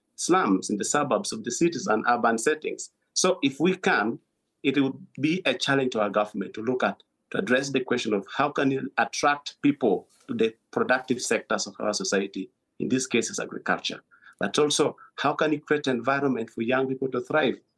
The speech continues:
Make agriculture rewarding. Make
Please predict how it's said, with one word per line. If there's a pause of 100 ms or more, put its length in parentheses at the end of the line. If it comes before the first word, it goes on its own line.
(160)
Make
agriculture (240)
rewarding. (460)
Make